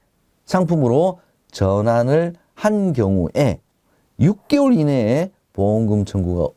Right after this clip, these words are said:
없을 경우에는 다시 철회를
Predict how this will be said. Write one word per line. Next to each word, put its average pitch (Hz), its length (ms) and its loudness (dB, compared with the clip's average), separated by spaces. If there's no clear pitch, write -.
없을 139 540 0
경우에는 127 760 0
다시 107 440 -2
철회를 214 760 0